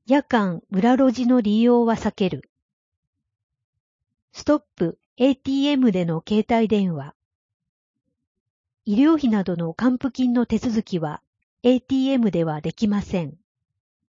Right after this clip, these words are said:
少しでも離れるときには施錠を。自転車等被害の、等は盗難の等。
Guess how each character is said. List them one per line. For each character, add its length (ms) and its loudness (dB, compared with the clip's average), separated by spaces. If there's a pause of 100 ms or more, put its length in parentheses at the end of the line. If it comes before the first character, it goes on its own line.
(1300)
少 280 -2
し 140 -6
で 120 2
も 260 -4
離 300 0
れ 120 0
る 120 -2
と 140 -2
き 160 -8
に 140 -6
は 200 -6
施 180 -6
錠 280 2
を。 260 -4 (1400)
自 120 -6
転 260 2
車 200 0
等 280 0
被 180 -4
害 260 -4
の、 220 -8 (560)
等 240 0
は 140 -4
盗 240 -4
難 240 -4
の 140 -6
等。 280 -6